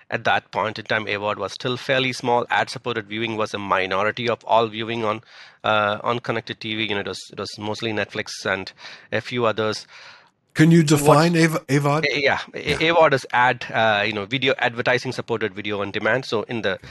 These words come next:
Speaker 1: in the connected T V ecosystem, you typically have the S vod, which is subscription based or ad supported,
Speaker 2: Right.
Speaker 1: or avod is ad supported viewing, right? So
Speaker 2: Yeah.
Speaker 1: what's changed is avod has become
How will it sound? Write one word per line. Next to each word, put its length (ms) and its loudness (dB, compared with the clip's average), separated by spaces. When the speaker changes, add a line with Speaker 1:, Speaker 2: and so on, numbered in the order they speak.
Speaker 1:
in 40 -10
the 80 0
connected 380 -2
T 100 -8
V 160 -6
ecosystem, 420 -6
you 80 -8
typically 380 -8
have 160 0
the 100 -14
S 180 -4
vod, 280 2
which 140 -12
is 80 -10
subscription 520 -6
based 320 -8
or 200 -4
ad 160 0
supported, 380 -10
Speaker 2:
Right. 120 -2
Speaker 1:
or 80 -8
avod 340 0
is 80 -8
ad 220 -2
supported 340 -14
viewing, 300 -18
right? 240 -8
So 180 -6
Speaker 2:
Yeah. 160 -12
Speaker 1:
what's 320 4
changed 340 2
is 80 2
avod 340 4
has 140 2
become 340 -2